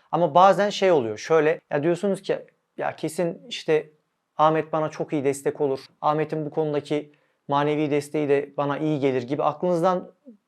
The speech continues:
düşünebiliyorsunuz. Bazen insan şunu istiyor. Ya biri gelse de bana dese ki, "Hadi oğlum sen yaparsın." Ama bu her zaman olmuyor. Olmayacak.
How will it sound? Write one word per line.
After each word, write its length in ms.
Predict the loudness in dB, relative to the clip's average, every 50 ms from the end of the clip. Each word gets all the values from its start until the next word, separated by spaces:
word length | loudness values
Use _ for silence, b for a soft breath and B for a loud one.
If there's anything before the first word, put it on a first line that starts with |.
| -8
düşünebiliyorsunuz. 840 | -8 -8 -6 -4 -4 -2 -2 0 0 0 -2 -2 -6 -10 -10 -4 2
Bazen 300 | 4 4 4 4 2 0
insan 280 | -2 -2 -4 -4 -6 -6
şunu 200 | -4 -4 -4 -4
istiyor. 400 | -4 -4 -6 -6 -6 -6 -6 -8 B B B B B B 0
Ya 180 | 0 2 2
biri 180 | 2 0 0 4
gelse 340 | 4 4 4 2 2 0 0
de 120 | 2 2
bana 220 | 2 0 0 0 0
dese 220 | -2 -2 -2 -4
ki, 260 | -4 -4 -6 -6 B B B B B 0
"Hadi 220 | 2 4 4 6
oğlum 240 | 6 4 4 2 -2
sen 160 | -2 -2 -2
yaparsın." 580 | 0 0 0 0 0 0 0 0 -4 -8 -12 -6 0 2
Ama 240 | 4 4 4 4
bu 120 | 2 2 4
her 140 | 4 4 4
zaman 260 | 4 2 0 0 2
olmuyor. 360 | 0 0 -2 -2 -6 -12 -18 -20 _ _ _ _ _ _ _ _ 0
Olmayacak. 600 | 2 2 2 0 -4 -6 -10 -12 -18 -20 -20 _